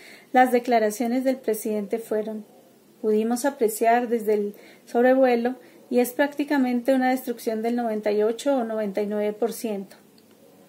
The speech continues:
En la visita al archipiélago transitó en una cuatrimoto, en medio del desastre, un vehículo que se utiliza para la recreación,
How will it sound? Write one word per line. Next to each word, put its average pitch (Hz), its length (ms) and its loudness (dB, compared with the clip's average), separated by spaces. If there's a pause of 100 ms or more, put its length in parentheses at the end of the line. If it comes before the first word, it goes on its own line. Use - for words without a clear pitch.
(280)
En 214 120 0
la 226 100 4
visita 240 400 2
al 320 80 4
archipiélago 240 800 0
transitó 220 640 -4
en 226 140 -6
una 233 240 -4
cuatrimoto, 208 680 -4 (480)
en 233 120 2
medio 262 300 6
del 269 200 4
desastre, 214 680 -2 (220)
un 226 120 -6
vehículo 240 480 0
que 226 120 -4
se 220 120 -6
utiliza 214 480 -2
para 240 240 0
la 220 140 0
recreación, 214 840 -4